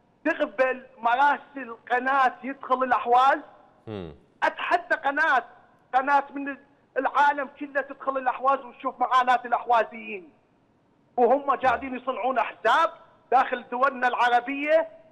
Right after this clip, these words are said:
Speaker 1: ودمروا
Speaker 2: مم.
Speaker 1: دولنا العربية، و-،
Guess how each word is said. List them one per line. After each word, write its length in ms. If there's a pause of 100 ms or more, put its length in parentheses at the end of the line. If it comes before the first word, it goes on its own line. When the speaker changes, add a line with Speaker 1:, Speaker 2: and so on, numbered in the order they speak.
(160)
Speaker 1:
ودمروا 480
Speaker 2:
مم. 60
Speaker 1:
دولنا 340
العربية، 760 (400)
و-، 520